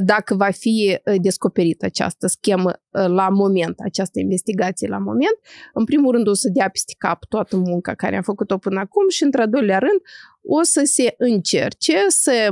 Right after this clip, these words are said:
se manipuleze cu cetățenii, să, um, um, să, să, să șteargă urmele, să sperie,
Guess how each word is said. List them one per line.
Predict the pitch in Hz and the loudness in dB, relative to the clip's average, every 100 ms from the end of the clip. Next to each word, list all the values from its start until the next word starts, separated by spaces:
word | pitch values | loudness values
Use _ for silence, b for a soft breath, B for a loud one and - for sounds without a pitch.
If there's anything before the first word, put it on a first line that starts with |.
| 220 | -2
se | 202 - 202 | -4 0 2
manipuleze | 220 339 330 - 247 185 180 190 | 2 4 2 2 2 4 2 0
cu | - | -2
cetățenii, | 208 175 - 165 - - 180 202 262 440 - B B | -2 -2 0 -2 -2 -4 -2 0 2 2 -2 B B
să, | - - 269 254 233 - 226 214 202 196 | -2 2 2 2 2 0 0 2 2 2
um, | 196 196 185 165 156 _ | 0 -2 -2 -4 -6 _
um, | - 202 196 185 185 185 180 175 185 202 - | -4 -2 0 -2 -2 -2 -2 -2 -4 -4 -4
să, | - 285 240 202 - 208 233 - | 0 2 2 0 -4 -20 -20 -10
să, | - - 202 - - - | -4 0 0 0 -2 -2
să | - | 0
șteargă | 196 - - 240 262 214 - | -2 -2 0 0 2 0 -2
urmele, | - 240 226 202 190 190 185 185 | -2 0 2 0 2 2 2 0
să | 214 - | 0 -2
sperie, | 196 - - 254 302 240 208 190 | -2 -2 0 2 2 2 2 0